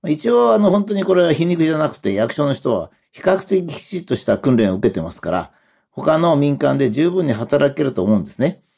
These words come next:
ですから、まあ、そういう処置をする必要があると思います。私はそう思いますね。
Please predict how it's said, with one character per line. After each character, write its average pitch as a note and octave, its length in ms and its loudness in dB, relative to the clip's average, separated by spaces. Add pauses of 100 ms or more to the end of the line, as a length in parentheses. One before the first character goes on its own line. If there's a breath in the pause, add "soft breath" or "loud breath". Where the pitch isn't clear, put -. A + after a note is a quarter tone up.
(420)
で E3 100 0
す E3 80 -14
か D3+ 120 0
ら、 C3+ 80 2
ま B2+ 140 0
あ、 A2+ 40 0
そ D3+ 220 0
う - 20 2
い D3 80 0 (120)
う C3 60 -8
処 D#3+ 80 0
置 D#3 260 -4
を D3 120 2
す - 140 -8
る B2+ 120 0
必 - 200 -6
要 B2 100 2
が G#2 120 0
あ A2 40 2
る G#2+ 80 -2
と F2 100 -12
思 E2 100 -6
い A1+ 60 -8
ま - 100 -16
す。 - 100 -12
私 D3+ 300 0
は D3+ 120 2
そ C#3+ 140 0
う - 20 2
思 B2+ 120 0
い B2 60 -2
ま A2+ 80 0
す F2+ 120 -10
ね。 C3+ 180 -8